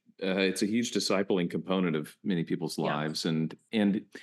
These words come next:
Speaker 1: yeah, I do think there's a certain inevitability about it. I mean, I, I think that there's, there's maybe ditches on both sides. I,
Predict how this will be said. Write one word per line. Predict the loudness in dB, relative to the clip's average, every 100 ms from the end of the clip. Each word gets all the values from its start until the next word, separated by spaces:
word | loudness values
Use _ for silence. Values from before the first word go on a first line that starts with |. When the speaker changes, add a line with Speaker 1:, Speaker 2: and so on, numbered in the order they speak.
| -2
Speaker 1:
yeah, | 2 4
I | 4
do | 4 4
think | 4 2
there's | 2
a | 0
certain | 0 0 2
inevitability | 0 0 0 2 0 2 0
about | 0 0 0
it. | 0 -2 -2
I |
mean, | 0 2
I, | 0 0 -2
I |
think | 0 0 0
that | -2 2
there's, | 2 4 2 -2 -6 -14 -4
there's | 2 4 4 2 -4 -8 -20 _ _ _ 2
maybe | 4 4
ditches | 4 2 2
on | 2 2
both | 2 0
sides. | 0 0 2 2 0 -2 -4
I, | -6